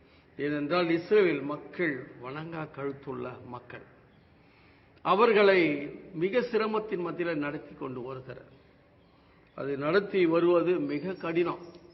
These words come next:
ஒவ்வொரு முறை அவர்களை நடத்தி வரும்பொழுதெல்லாம் அவர் பல நிலையில பாதிக்கப்பட்டவர். அதனால தான் இந்த ஜெபத்தை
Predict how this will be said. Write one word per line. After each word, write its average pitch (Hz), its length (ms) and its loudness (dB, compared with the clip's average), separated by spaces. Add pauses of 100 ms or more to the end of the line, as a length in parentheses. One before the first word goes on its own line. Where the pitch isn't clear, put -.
(920)
ஒவ்வொரு 170 360 0
முறை 214 220 4
அவர்களை 170 380 6
நடத்தி 165 400 -4
வரும்பொழுதெல்லாம் 151 1000 -2 (880)
அவர் 139 560 -6 (760)
பல 175 300 -2
நிலையில 180 720 -2
பாதிக்கப்பட்டவர். 151 840 -8 (1160)
அதனால 135 300 -6
தான் 139 360 -2 (960)
இந்த 131 520 -10 (840)
ஜெபத்தை 147 720 -2